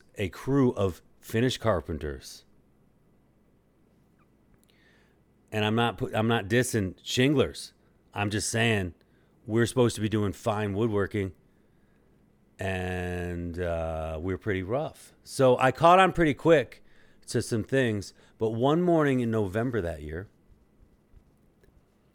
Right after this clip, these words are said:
I had to rip down a bifold door 'cause the rough opening was too small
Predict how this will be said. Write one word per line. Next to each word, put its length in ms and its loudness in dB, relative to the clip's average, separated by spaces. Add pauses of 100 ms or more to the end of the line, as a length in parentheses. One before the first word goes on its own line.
(140)
I 100 2
had 180 2
to 80 2
rip 240 0
down 200 0
a 60 -2
bifold 500 -4
door 300 -10 (1900)
'cause 240 -8
the 260 -4
rough 240 -4
opening 360 -4
was 300 -10 (200)
too 140 -8
small 500 -6